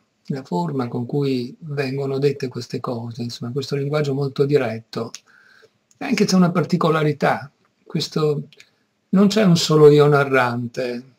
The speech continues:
c'è un io narrante fatto da tre, tre voci che sono i costituenti di una famiglia,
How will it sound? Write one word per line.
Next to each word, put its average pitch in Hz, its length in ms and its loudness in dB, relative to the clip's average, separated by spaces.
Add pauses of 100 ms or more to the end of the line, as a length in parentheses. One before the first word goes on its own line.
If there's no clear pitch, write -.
c'è 156 260 -8
un 151 160 -2
io 165 100 -2
narrante 165 480 2
fatto 151 340 0
da 143 140 2
tre, 147 440 0
tre 147 180 -6
voci 165 420 -2
che 131 100 -12
sono 139 520 -4 (1080)
i 151 80 -6
costituenti 151 1040 0
di 143 80 -4
una 143 340 0
famiglia, 131 720 0